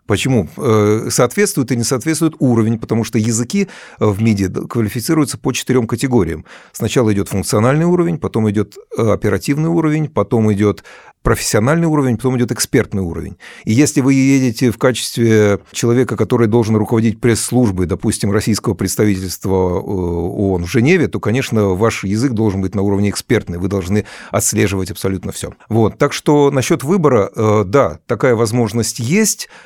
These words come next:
но иногда это не факт, что таких желающих может быть много, и не факт, что тебе именно повезёт. Поэтому ты выбираешь иногда другую страну.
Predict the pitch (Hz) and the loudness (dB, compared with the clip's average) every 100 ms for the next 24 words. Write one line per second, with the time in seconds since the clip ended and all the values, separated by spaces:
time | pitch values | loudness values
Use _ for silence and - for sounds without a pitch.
0 | - 127 156 170 127 127 123 175 170 123 | -4 0 2 0 0 0 0 0 0 -2
1 | 120 - 156 - - 131 120 110 104 98 | -2 0 -2 -4 -2 2 4 4 4 2
2 | 92 - 113 135 120 123 120 117 98 113 | -2 -4 -4 -2 0 2 2 2 -2 0
3 | 107 107 127 151 147 107 98 101 95 139 | 2 0 0 0 2 2 2 0 -2 -4
4 | 135 113 135 117 117 98 90 98 98 98 | -2 -2 0 2 2 2 -2 -2 0 0
5 | 85 - 123 156 139 123 110 104 117 131 | -2 0 0 0 0 0 2 2 2 0
6 | 110 95 117 117 101 90 85 - 85 78 | -4 -2 0 2 2 0 -4 -8 -8 -8